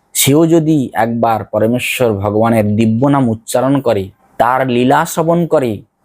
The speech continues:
তাকে প্রণতি নিবেদন করে অথবা তাকে স্মরণ করে, তাহলে সে তৎক্ষণাৎ বৈদিক যজ্ঞ অনুষ্ঠান করার যোগ্য হয়ে ওঠে।" অতএব যারা প্রত্যক্ষভাবে ভগবানকে দর্শন করে,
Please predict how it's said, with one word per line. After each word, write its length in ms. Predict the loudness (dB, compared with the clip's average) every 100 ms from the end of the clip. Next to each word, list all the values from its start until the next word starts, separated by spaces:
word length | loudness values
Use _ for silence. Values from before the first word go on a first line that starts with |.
| _
তাকে 240 | -6 -2
প্রণতি 480 | -2 2 2 4 2
নিবেদন 420 | 4 4 4 0
করে 320 | 0 0 0 -4 -4
অথবা 380 | -2 -2 -2 -2
তাকে 300 | -2 -4 -4
স্মরণ 540 | -2 0 2 2 0
করে, 320 | -2 -2 -4 -14 _ _ _
তাহলে 320 | -2 0 0
সে 220 | 0 -2 -2
তৎক্ষণাৎ 640 | -2 -4 -4 0 0 0 -6 -20 _ _ -4
বৈদিক 500 | 0 2 2 2 0
যজ্ঞ 340 | 2 0 2 0
অনুষ্ঠান 500 | 0 -2 -4 -4 -2
করার 380 | 0 -2 -2
যোগ্য 340 | -2 -2 0 -2
হয়ে 180 | -2 -4
ওঠে।" 340 | -4 -6 -14 -16 -4
অতএব 320 | -2 0 0
যারা 240 | 2 0 0
প্রত্যক্ষভাবে 840 | -2 -4 _ -12 -4 0 2 2
ভগবানকে 640 | 0 0 0 0 -2 -2 -6 -18 _
দর্শন 500 | -2 -2 -2 0 2
করে, 340 | 2 2 0